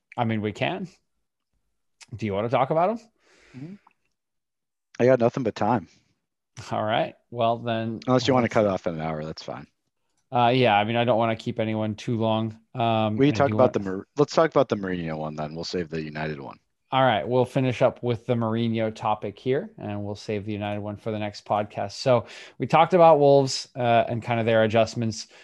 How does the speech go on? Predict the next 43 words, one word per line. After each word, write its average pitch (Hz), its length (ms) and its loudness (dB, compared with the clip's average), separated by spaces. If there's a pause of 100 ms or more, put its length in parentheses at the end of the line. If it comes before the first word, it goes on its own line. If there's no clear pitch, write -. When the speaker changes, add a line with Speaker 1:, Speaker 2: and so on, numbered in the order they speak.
(260)
Speaker 1:
Let's - 200 -14
talk 123 260 2
about 117 300 2
Jose 113 280 0
Mourinho. 107 380 -2
Had 107 160 -4
a 104 40 -4
blistering 139 480 4
start 123 260 2
to 107 80 -12
the 104 60 -10
season. 127 500 -6
He 107 120 -8
was 98 160 -6
dropping 117 380 2
Harry 110 220 0
Kane 107 320 -2
deep 123 240 -2
to 120 80 -8
play 120 220 -2
the 107 100 -4
creative 113 480 -2
role, 120 240 2
allowing 110 380 0
Son 110 340 0
to 107 120 -8
run 110 120 -2
in 104 80 -6
behind. 120 340 -2
It 110 60 -8
was 107 120 -12
working 104 380 -6
wonders. 123 520 2
They 113 120 0
were 101 140 -2
in 104 80 -8
first 131 320 -4
place 117 260 -2
after 104 160 -6
twelve 107 300 -4
matches, 113 440 -2
and 104 140 -6
now 113 420 2